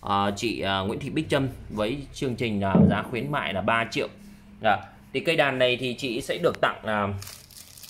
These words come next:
một bộ dây phụ này, một bộ móng nhựa này, một, à, khóa tăng dây. Đó. Ngoài ra thì, à, khách hàng muốn lấy cái gì phải tính tiền thêm. Bao loại mỏng nhất là hai trăm nghìn một chiếc bao.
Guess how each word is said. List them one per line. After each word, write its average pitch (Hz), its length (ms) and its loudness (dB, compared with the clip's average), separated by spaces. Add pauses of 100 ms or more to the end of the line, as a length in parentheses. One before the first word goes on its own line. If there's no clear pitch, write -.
(360)
một 117 220 4
bộ 104 140 4
dây 135 200 2
phụ 147 180 2
này, 104 100 2 (920)
một 117 160 4
bộ 113 240 4
móng 120 260 2
nhựa 151 220 6
này, 98 120 0 (760)
một, 107 280 0
à, 98 440 2
khóa 107 260 2
tăng 131 240 0
dây. 131 160 8 (520)
Đó. 92 260 0 (200)
Ngoài 117 180 4
ra 127 240 4
thì, 107 300 2
à, 101 240 4 (880)
khách 156 240 0
hàng 117 280 2
muốn 127 140 4
lấy 123 160 6
cái 151 120 0
gì 127 200 2
phải 98 160 2
tính 104 140 -2
tiền 123 160 2
thêm. 131 180 6 (440)
Bao 131 420 6
loại 113 200 4
mỏng 98 280 2
nhất 165 200 2
là 107 120 4
hai 120 240 2
trăm 123 280 0
nghìn 110 140 2
một 95 200 2
chiếc 147 160 -4
bao. 135 280 6